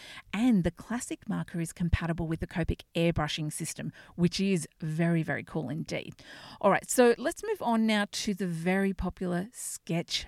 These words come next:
marker. Everyone's seen the sketch marker. It's a double-ended marker. It has a chisel nib at one end and the super brush on the other end, and it's available in all three hundred and fifty-eight colours. It has an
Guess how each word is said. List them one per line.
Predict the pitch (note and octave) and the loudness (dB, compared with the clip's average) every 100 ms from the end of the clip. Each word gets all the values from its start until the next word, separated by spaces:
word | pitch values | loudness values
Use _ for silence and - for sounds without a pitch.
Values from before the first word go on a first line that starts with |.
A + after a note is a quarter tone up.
| - | -2
marker. | F3 F3 F3 F3 E3+ - | 2 4 4 4 2 2
Everyone's | E3+ G3+ G#3 G#3 | 0 2 2 2
seen | - F#3+ | 2 2
the | F#3 | 2
sketch | - - - | 0 -4 -2
marker. | F#3+ F#3+ F#3 G#3+ C4 - - - - | 0 0 2 0 -2 -10 -20 -10 -2
It's | G3+ - | -2 2
a | F3 | 2
double-ended | E3+ E3+ F#3 G3+ G#3+ A#3 A3+ | 2 0 0 0 0 0 0
marker. | G#3+ A3 - | 0 -2 -4
It | D#4+ | -4
has | F3 E3+ | -2 -2
a | |
chisel | D#3 - G#3 G#3+ | -4 -4 -2 0
nib | G3+ G3+ - | 2 2 0
at | E3+ - | -4 -2
one | F#3 G3+ | 0 2
end | G3+ - | 0 0
and | E3+ D#3+ | -2 -2
the | |
super | D#3+ G3 E3+ | 0 -2 -2
brush | E3+ E3+ - | -2 -4 -4
on | - D#3 | -6 -4
the | |
other | D#3 F3 F3 | -2 -2 0
end, | A#3+ E4+ - - - - | 0 -4 -12 -20 -20 -6
and | F3+ F3+ | -2 -2
it's | - - | -2 -6
available | E3+ E3+ E3 E3+ | -2 0 0 0
in | E3 D#3 - | -2 -4 -4
all | F#3 F3 F3+ G#3+ _ _ | 0 0 0 -4 _ _
three | G#3 F#3 | -4 -4
hundred | F3+ E3+ D#3+ | -2 -4 -6
and | D#3 | -6
fifty-eight | E3 - D#3 D3+ | -6 -4 -4 -4
colours. | - - F#3 F3+ A#2 G#2+ - - - - | -8 0 2 4 2 -2 -10 -16 -20 -6
It | G3+ | -2
has | F#3+ F#3+ | 2 4
an | F3+ | 4